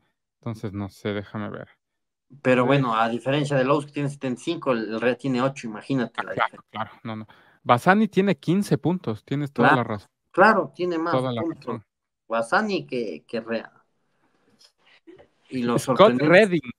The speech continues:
Speaker 1: Scott Redding tiene más puntos que <laughs> Rea, loco. O sea, Diosito
Speaker 2: No,
Speaker 1: santo.
Speaker 2: Rea, no, no, no, no, y no, y no, no es que dices, no, pero bueno, ya, no, es, es,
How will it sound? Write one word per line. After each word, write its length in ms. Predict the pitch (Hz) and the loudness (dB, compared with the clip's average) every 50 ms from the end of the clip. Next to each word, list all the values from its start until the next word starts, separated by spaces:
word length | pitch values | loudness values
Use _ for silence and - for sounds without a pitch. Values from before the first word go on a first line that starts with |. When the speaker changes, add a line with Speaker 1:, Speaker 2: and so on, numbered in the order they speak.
| _ _ _ _ _ - | _ _ _ _ _ -20
Speaker 1:
Scott 400 | - - _ - 160 175 175 143 | -20 -20 _ 2 4 4 4 2
Redding 480 | 131 117 123 143 170 165 156 131 117 104 | 2 4 6 6 6 4 2 0 0 0
tiene 240 | - 123 117 113 113 | 0 0 0 0 2
más 200 | 110 110 104 - | 0 0 -2 -4
puntos 420 | - - 120 117 110 - 135 - | -6 -6 -6 -4 -4 -4 -6 -8
que 180 | - - - - | -8 -12 -2 2
<laughs> 140 | - 156 139 | 2 2 4
Rea, 380 | - - 330 247 - - - - | 4 4 4 4 4 4 2 0
loco. 440 | - - - - _ - - - _ 381 370 - _ _ _ _ _ _ _ - 254 220 - _ - | -2 -2 -2 -4 _ -18 -20 -16 _ -10 -10 -10 _ _ _ _ _ _ _ -20 -20 -20 -20 _ -4
O 80 | 302 | -4
sea, 280 | - - - - 170 - _ - 254 247 220 - - _ _ - 170 151 - _ _ _ _ 208 190 _ _ _ _ _ - - - | -4 -4 -8 -14 -14 -14 _ -20 -20 -20 -20 -20 -20 _ _ -18 -16 -16 -18 _ _ _ _ _ _ _ _ _ _ _ -20 -20 -16
Diosito 800 | 117 113 117 120 120 117 - - - 120 127 120 _ - - 113 | -10 -8 -6 -6 -6 -8 -10 -8 -8 -6 -6 -8 _ -12 -12 -6
Speaker 2:
No, 80 | 135 | 0
Speaker 1:
santo. 360 | 139 147 165 165 156 143 127 143 | 4 6 8 8 8 8 6 4
Speaker 2:
Rea, 120 | 160 160 - _ | 2 0 -2 _
no, 160 | 143 147 147 | -4 -4 -2
no, 160 | 151 143 143 | -2 -2 -2
no, 260 | 135 127 127 123 120 120 | -4 -4 -6 -6 -6 -6
no, 280 | 113 110 110 110 117 | -8 -8 -8 -10 -8
y 80 | 127 139 | -8 -6
no, 260 | 147 156 151 151 143 | -6 -6 -6 -6 -6
y 100 | 135 139 | -4 -4
no, 220 | 139 151 165 165 | -4 -4 -4 -4
no 100 | 160 160 160 | -4 -4 -4
es 100 | 147 147 | -6 -8
que 180 | - - - | -10 -14 -12
dices, 340 | 113 117 120 113 - - - | -10 -8 -10 -10 -12 -18 -18
no, 240 | 76 78 92 107 - - | -12 -10 -10 -10 -8 -8
pero 200 | 104 104 101 98 | -8 -8 -8 -8
bueno, 320 | 101 113 120 117 110 98 | -8 -8 -8 -8 -10 -10
ya, 260 | - 92 90 - - - _ _ _ _ _ _ _ - | -8 -8 -8 -10 -10 -16 _ _ _ _ _ _ _ -8
no, 260 | 123 131 139 135 120 - | -6 -4 -4 -4 -4 -4
es, 280 | 123 131 139 127 139 - - | -2 -2 -2 -2 -2 -6 -8
es, 300 | 135 - - - - | -10 -8 -10 -14 -20